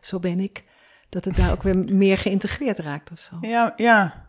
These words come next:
Speaker 2: Nou ja, het is ook, er doen zich natuurlijk ook weer nieuwe situaties voor in je
Speaker 1: Ja.
Speaker 2: leven.
Speaker 1: Ja.
Speaker 2: Ehm, waardoor thema's ook weer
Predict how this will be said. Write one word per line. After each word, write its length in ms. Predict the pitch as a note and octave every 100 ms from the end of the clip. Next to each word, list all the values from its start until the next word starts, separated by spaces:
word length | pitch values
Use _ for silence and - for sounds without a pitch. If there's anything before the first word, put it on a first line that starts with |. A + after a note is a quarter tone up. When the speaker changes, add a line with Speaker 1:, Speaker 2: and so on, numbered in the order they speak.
| _
Speaker 2:
Nou 200 | - G#3+
ja, 200 | A3+ A#3 G3
het 140 | F#3+
is 160 | G#3 -
ook, 460 | G#3+ G#3+ - - _ _ _ _ _ _ _
er 120 | G3
doen 160 | F#3+ A3
zich 160 | G#3+ G3+
natuurlijk 340 | G3 G3+ -
ook 100 | F#3+
weer 120 | F#3+
nieuwe 220 | G3 G3+
situaties 640 | F#3+ F#3+ - G3+ A#3 F3 -
voor 220 | D3+ D3
in 100 | C#3+
je 80 | C#3+
Speaker 1:
Ja. 40 | C#3
Speaker 2:
leven. 500 | C#3 C#3 - C#3+ -
Speaker 1:
Ja. 180 | G3+ - _ _ _ _ _ _
Speaker 2:
Ehm, 580 | E3 D#3+ D#3 D#3+ D#3+ D3+ D3 _
waardoor 420 | - E3 E3 E3
thema's 420 | - F3+ E3+ D#3+ -
ook 180 | D#3+
weer 240 | E3+ E3